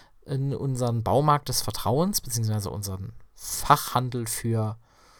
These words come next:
zoologisches, ähm, Viehzeug. Das hörte sich komisch an, egal.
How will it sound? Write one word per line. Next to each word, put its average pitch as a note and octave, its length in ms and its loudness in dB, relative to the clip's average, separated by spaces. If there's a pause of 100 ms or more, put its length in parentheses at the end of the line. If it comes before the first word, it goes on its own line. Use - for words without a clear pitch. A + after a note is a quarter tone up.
(480)
zoologisches, B2+ 1300 -2
ähm, A2 440 -2 (220)
Viehzeug. - 580 -2 (880)
Das - 280 -8
hörte G#2 120 -2
sich G2 120 -8
komisch G#2 240 -6
an, A2 120 -8
egal. A2+ 240 -2